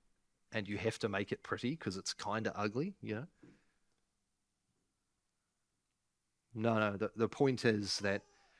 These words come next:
you will carry the doctrine of God into your workplace in such a way that the people around you will say, "I don't know what you have, but I want it." Whatever it is that's in your heart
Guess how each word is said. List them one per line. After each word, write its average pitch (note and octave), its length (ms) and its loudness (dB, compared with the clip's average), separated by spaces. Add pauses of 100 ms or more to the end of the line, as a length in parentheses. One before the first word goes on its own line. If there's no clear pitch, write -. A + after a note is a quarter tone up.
(160)
you A2+ 240 6
will D#3 160 10
carry C3+ 520 8
the G#2+ 180 4
doctrine B2 540 4
of G#2+ 160 2
God G#2 280 6
into G#2 240 -2
your G2+ 220 4
workplace F#2+ 640 -2
in F#2+ 120 -6
such - 360 2
a A2+ 60 2
way F#2+ 240 -2
that F#2+ 160 -4
the G2+ 80 -10
people A#2 400 0
around F#2+ 340 2
you G2 140 -4
will F#2 160 -12
say, F2 420 -6 (880)
"I A2+ 120 0
don't A#2+ 120 2
know A2+ 140 0
what F#2 200 0
you G2 140 -2
have, F2+ 260 -8
but F#2+ 120 -10
I E2 80 -8
want D#2 360 -14
it." - 240 -16 (2750)
Whatever A2+ 420 4
it A#2 80 4
is G#2 500 2
that's G#2 220 -2
in G2+ 180 -4
your A2+ 220 4
heart A2 420 4